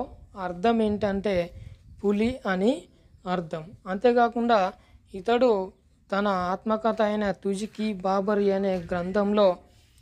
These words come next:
భారతదేశానికి సంబంధించిన అనేక విశేషాలను మరియు భారతదేశంలో ఉన్న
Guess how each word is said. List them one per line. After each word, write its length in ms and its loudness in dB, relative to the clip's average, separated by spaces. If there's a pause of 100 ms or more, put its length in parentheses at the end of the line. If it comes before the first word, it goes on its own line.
(200)
భారతదేశానికి 920 2
సంబంధించిన 800 -6 (720)
అనేక 340 0
విశేషాలను 960 2 (100)
మరియు 400 -2 (160)
భారతదేశంలో 840 -2
ఉన్న 260 -4